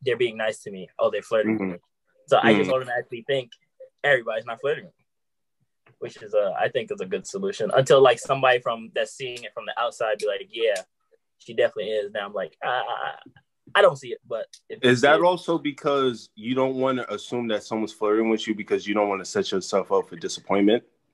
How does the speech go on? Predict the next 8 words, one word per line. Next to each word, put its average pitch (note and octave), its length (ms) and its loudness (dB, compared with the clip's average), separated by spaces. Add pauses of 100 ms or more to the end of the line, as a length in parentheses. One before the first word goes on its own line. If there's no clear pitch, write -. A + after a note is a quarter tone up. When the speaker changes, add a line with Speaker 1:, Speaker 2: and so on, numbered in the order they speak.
Speaker 2:
if F#2+ 160 2
they're F#2 120 6
not? F2+ 360 4 (1400)
Speaker 1:
What - 200 -4
are A2+ 60 6
you, F#2 200 -2
a - 40 -4
psychologist? A#2 800 0